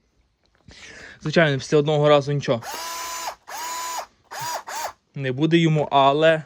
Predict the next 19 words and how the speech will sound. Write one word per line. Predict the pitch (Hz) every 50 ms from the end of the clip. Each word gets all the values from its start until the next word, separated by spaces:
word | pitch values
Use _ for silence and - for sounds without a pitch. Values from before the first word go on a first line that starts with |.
| -
якщо | - 139 - - 147
ви | 143 139
так | - 139
будете | 143 131 135 127 - 127
робити | 131 127 127 120 - 120
часто, | - 151 151 151 - - 147 143 147 139 _ _ _ _ _ _ _ - _ _ _ _ - - - _ - _ _ _ _
буде | - 143 143 143 147
йому | 147 147 147 147 139
погано. | 131 - - 143 143 151 139 127 120 117 117 127 139 _ _ _ _ _ _ _ _ _ _ _ _ _ _ _ _ _ - _ _ -
Так | - 202 196 -
що, | - 180
я | 175
думаю, | 165 170 170 165 160 156 151
для | 147 156 160
дому | 160 160 190 190 190 185 180 175 160 - - - _ _ _ _
цей | - - 160 147
інтертул | 147 143 135 - 156 147 - 180 185 180 165 135 - - - - - - - - - - - - - - - _ _ _ _ _
саме | - - - - - - - 160 165 165 160 151
то. | 143 _ - 131 113 -